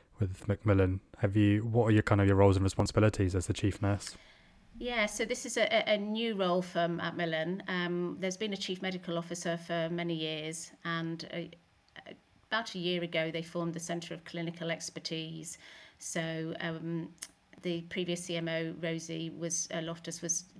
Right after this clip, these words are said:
Speaker 2: creating a team that she wanted to be fully multidisciplinary. Um, and at that stage we had, um, predominantly doctors, uh, working within the team. So it's been absolute pleasure to join as, uh,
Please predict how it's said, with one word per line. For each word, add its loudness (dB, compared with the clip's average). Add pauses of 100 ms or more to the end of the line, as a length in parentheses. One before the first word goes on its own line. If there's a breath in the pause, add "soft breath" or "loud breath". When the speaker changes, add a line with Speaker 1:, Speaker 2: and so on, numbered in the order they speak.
(580)
Speaker 2:
creating -2
a -4
team -2
that -4
she -6
wanted -4
to -8
be -4
fully -4
multidisciplinary. -8 (440 loud breath)
Um, -4
and -4
at -6
that -4
stage -4
we -8
had, -6 (560)
um, -8 (220)
predominantly -2
doctors, -6
uh, -10
working -6
within -6
the -8
team. -6 (340 loud breath)
So -4
it's -4
been -2 (100)
absolute -4
pleasure -4
to -10
join -2
as, -4
uh, -6